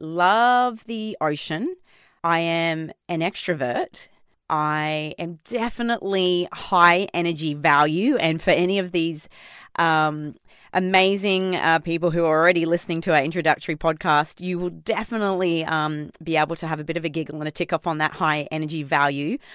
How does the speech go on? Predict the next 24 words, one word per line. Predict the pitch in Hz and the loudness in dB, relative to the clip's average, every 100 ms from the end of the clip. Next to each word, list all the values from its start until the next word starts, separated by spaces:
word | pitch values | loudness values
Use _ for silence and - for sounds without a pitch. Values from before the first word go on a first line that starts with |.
| - - | -8 -2
of | 151 | -2
myself, | 160 151 - 151 160 254 - - - - - | 0 -2 0 0 0 -2 -10 -20 -20 -20 -8
because | 190 - 170 | -6 -2 2
I | 220 | 4
have | 196 214 302 | 6 6 6
actually | 370 - 392 | 4 2 0
been | 320 262 240 | 2 2 2
described, | 208 - - 180 180 160 135 165 | -4 -6 0 4 6 6 2 -6
which | 160 180 | -14 -14
is | |
quite | - 202 190 | -4 -2 -2
funny, | - 190 170 151 143 - - - - - | -2 -2 0 -2 -8 -14 -20 -20 -20 -2
um, | 170 165 160 160 165 | 0 2 0 -2 -4
and | 165 | -4
this | 180 - | -4 -4
may | 185 165 | -4 -4
be | 156 160 | -4 -6
more | 165 160 | -4 -2
relatable | 180 143 139 151 156 | -2 -4 -8 -6 -8
for | 151 - 147 135 139 | -8 -8 -4 -4 -4
older | 151 156 160 | -4 -4 -6
listeners | 147 - 151 143 156 - - - | -6 -8 -10 -10 -12 -16 -12 -6
who, | 143 139 139 139 | -6 -6 -8 -8
um, | 143 139 | -8 -8